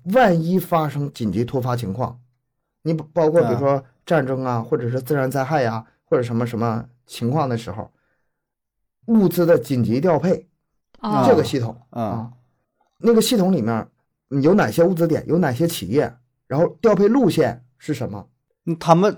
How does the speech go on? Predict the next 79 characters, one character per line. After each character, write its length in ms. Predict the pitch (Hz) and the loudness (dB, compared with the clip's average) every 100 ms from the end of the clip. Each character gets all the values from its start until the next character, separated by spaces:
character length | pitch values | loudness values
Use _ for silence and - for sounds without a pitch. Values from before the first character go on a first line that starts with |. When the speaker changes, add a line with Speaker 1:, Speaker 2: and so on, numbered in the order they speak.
| - | 4
Speaker 2:
都 100 | 185 | 4
是 120 | 208 | 4
食 220 | - 175 | -2 0
品 200 | 202 160 | 0 -2
产 240 | 127 127 113 | -4 -6 -6
业， 120 | 117 | -4
也 100 | 113 | -4
不 140 | 113 | -4
是。 200 | - 175 131 170 | -2 -2 -2 2
Speaker 1:
都 140 | 254 | 4
有 100 | 180 | 4
食 220 | 117 196 | 0 2
品， 160 | 226 180 | 4 4
Speaker 2:
别 100 | 139 | 4
的 160 | 175 151 | 2 4
也 60 | |
有 80 | 131 | 4
啊。 20 | |
Speaker 1:
食 100 | 226 | 4
品 200 | 180 151 | 4 4
药 240 | 202 262 214 | 6 6 6
品， 100 | 330 | 4
Speaker 3:
都， 120 | 339 | 4
都 60 | 311 | 4
有 200 | 226 175 | 2 0
各 200 | 339 320 | 2 4
种， 80 | 247 | 4
Speaker 1:
然 100 | 160 | 4
后 140 | 190 | 2
什 100 | 151 | 0
么 240 | 147 165 165 | 0 -2 6
Speaker 2:
做 160 | 196 175 | 8 8
衣 60 | |
服， 40 | 156 | 6
Speaker 3:
肯 60 | |
定 140 | - 165 | 6 8
都 120 | 143 | 6
有 160 | 233 170 | 6 0
各 100 | 226 | 6
种。 100 | 190 | 6
Speaker 2:
做 80 | 175 | 8
衣 120 | 160 | 4
服， 180 | 160 170 | 4 2
Speaker 3:
嗯。 160 | 180 | 0
Speaker 2:
衣 160 | 180 156 | 0 2
服 160 | 165 | 2
做 220 | 170 190 147 | 2 4 4
鞋 280 | - 120 | 2 2
的、 120 | 160 151 | 4 4
包 340 | 151 131 127 | 8 8 8
的， 80 | 131 | 6
Speaker 1:
啊， 400 | 110 143 135 147 | 2 0 -4 -4
对， 180 | 170 143 | -2 0
Speaker 2:
对 60 | |
吧？ 200 | 131 147 | 2 0
Speaker 1:
对， 120 | 143 139 | 0 0
对。 40 | |
Speaker 2:
特 100 | 160 | 0
殊 180 | 135 135 | 0 -2
情 200 | 127 120 | -2 -2
况 160 | 123 | 0
下 240 | 123 131 113 | 2 2 2
都 120 | 120 | -2
得， 80 | 110 | -6
啊。 280 | - 135 117 | -4 -4 0
Speaker 1:
呃， 100 | 170 | 0
帐 300 | 170 226 185 | 2 2 2
篷 120 | 156 143 | 0 0
啊， 160 | 135 | 0
什 120 | 139 | -2
么 100 | 143 | -2
衣 240 | 151 170 185 | -2 0 0
物 280 | 226 220 156 | 2 2 4
啊， 180 | 135 | 4
什 100 | 131 | 2
么 80 | 143 | 0
都 160 | 160 185 | 2 4
有。 160 | 165 | 2
Speaker 2:
啊， 500 | - 139 135 110 107 | 2 4 4 2 -4